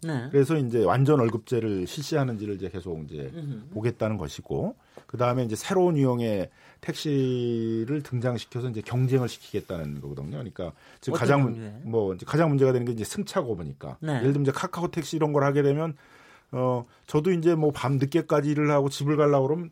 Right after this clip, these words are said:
Speaker 2: 부르면 꼭 안 돼요.
Speaker 1: 안
Speaker 2: 이제 안
Speaker 1: 되죠.
Speaker 2: 되는 시간이
Speaker 1: 음.
Speaker 2: 그 밤 열두 시에서 그 한 시 사이, 그때면 안 되는데 이제 나중에 이제 그 진-,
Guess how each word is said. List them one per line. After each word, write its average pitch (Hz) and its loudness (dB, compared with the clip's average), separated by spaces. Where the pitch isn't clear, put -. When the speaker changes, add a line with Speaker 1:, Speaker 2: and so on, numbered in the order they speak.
Speaker 2:
부르면 185 0
꼭 226 2
안 139 2
돼요. 151 6
Speaker 1:
안 156 -2
Speaker 2:
이제 139 0
안 104 2
Speaker 1:
되죠. 147 4
Speaker 2:
되는 165 4
시간이 156 2
Speaker 1:
음. 139 -4
Speaker 2:
그 139 2
밤 131 0
열두 135 2
시에서 131 2
그 113 -2
한 143 -2
시 139 -4
사이, 113 0
그때면 147 2
안 135 2
되는데 151 2
이제 165 -4
나중에 135 0
이제 139 0
그 135 -6
진-, 139 0